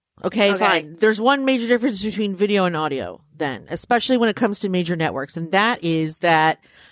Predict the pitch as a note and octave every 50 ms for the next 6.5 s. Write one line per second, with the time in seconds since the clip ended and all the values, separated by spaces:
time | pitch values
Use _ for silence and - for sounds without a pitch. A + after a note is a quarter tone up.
0 | _ _ - G3+ G3 G#3 A3 B3 B3+ C4+ - - C4 A#3 - - - A#3+ A3+ A3
1 | G#3+ G3+ F#3 D#3 E3 E3 D#3+ - _ _ - F#3+ G3 F#3+ F#3+ - - F#3+ D3+ -
2 | F3+ F3+ F3+ F3 E3+ F3 F3+ F3+ F#3+ G#3 A3+ A#3 A3 _ _ _ _ _ _ _
3 | _ _ _ - - G#3 F#3+ - - _ - A3 G#3 G#3 G#3 G#3 G#3+ G#3 G#3+ G#3+
4 | G#3 - F#3+ - - - - - G#3+ F#3+ F#3 F#3 F#3 F3+ F3+ E3+ E3 - - -
5 | F3 D3+ D3+ D3 D#3 F3 F3 - - F#3 F#3+ F#3 F3+ - F3+ F3 - D#3+ E3 E3+
6 | F3 E3+ F3 E3 E3 D#3 D#3 D#3 D3+ D3